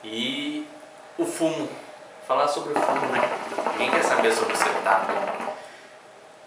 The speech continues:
É, o fumo, ele, o propósito dele, ele cumpre bem o propósito. Só que eu achei que o sabor dele é invertido do,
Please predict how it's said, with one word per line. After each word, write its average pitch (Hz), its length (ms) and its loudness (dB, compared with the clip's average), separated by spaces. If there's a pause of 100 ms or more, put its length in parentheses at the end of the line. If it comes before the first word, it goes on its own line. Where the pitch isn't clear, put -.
(140)
É, 101 300 -4
o 104 80 -4
fumo, 208 680 4 (160)
ele, 123 960 -2
o 110 60 -12
propósito 143 640 4
dele, 127 580 0
ele 113 280 -4
cumpre 123 360 -4
bem 110 240 -4
o - 40 -8
propósito. 104 680 -2 (640)
Só 107 220 0
que 107 120 -2
eu - 80 4
achei 131 340 2
que 139 480 0 (280)
o 113 100 -8
sabor 143 540 6
dele 156 280 6
é 160 120 6
invertido 170 680 4
do, 101 260 -6